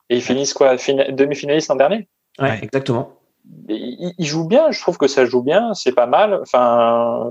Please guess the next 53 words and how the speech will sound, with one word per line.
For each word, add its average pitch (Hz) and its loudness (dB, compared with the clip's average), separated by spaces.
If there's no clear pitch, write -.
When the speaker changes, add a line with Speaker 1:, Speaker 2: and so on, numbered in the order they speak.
Speaker 1:
tout 135 -8
dépend 127 2
du 123 -2
tirage. 143 0
Euh, 113 -2
enfin, 104 -6
ils 104 -6
peuvent - -4
tomber 120 0
face 110 -4
à - -14
des 107 2
très 120 0
gros, 185 2
mais 113 -4
c'est - -2
pas 113 0
impossible, 208 -2
hein, 185 0
pour 143 0
Leipzig, 123 -2
hein. 135 -20
Enfin, 104 0
ils, 123 -4
ils 135 0
ont, 151 2
ils 143 0
ont 156 2
montré, 160 2
euh, 113 4
ils 110 -2
ont 110 -10
montré 113 -8
de 127 -8
très - -2
belles 113 0
qualités 131 0
et, 123 -2
euh, 101 4
ils 123 2
finissent 139 -6
à 127 2
douze 127 -2
points 147 0
comme 127 0
le 123 -2
P 127 2
S 117 2
G 185 2
et 147 -2
Manchester 117 -2
à 120 2
neuf 127 -2